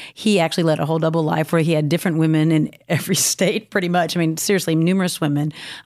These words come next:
Um, there was another child, the same age as our child. We'd been married several years before we had our child.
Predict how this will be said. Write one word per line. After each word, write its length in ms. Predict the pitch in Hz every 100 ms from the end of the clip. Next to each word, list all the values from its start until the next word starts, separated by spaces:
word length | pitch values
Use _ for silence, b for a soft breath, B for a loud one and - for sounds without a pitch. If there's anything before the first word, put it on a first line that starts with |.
| -
Um, 200 | 165 156
there 100 | 165
was 100 | 165
another 260 | 160 160 175
child, 380 | - 160 160
the 80 | 160
same 200 | - 156
age 100 | 147
as 80 | - -
our 160 | 151
child. 520 | 156 165 156 156 160 165
We'd 120 | 143
been 100 | 151
married 300 | 160 151 -
several 260 | - 151
years 220 | 151 156 151
before 120 | 160
we 40 |
had 80 | 147
our 60 | 151
child. 420 | - 156 156